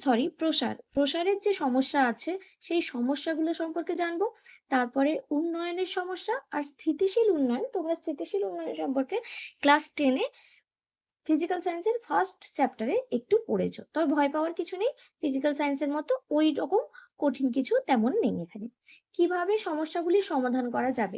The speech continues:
এই যে সমস্যাগুলো আমরা দেখতে পেয়েছিলাম, কি উৎপাদন করা হবে, কিভাবে করা হবে এবং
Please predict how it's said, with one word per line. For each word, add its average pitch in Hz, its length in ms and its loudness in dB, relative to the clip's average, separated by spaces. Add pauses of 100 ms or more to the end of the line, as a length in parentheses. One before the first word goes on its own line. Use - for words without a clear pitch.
এই 302 160 -2
যে 480 80 4
সমস্যাগুলো 359 640 -2
আমরা 381 140 0
দেখতে 302 360 0
পেয়েছিলাম, 254 460 0 (440)
কি 330 160 2
উৎপাদন 262 480 0
করা 240 240 2
হবে, 233 340 0
কিভাবে 247 480 0
করা 226 260 2
হবে 226 320 0 (440)
এবং 254 220 4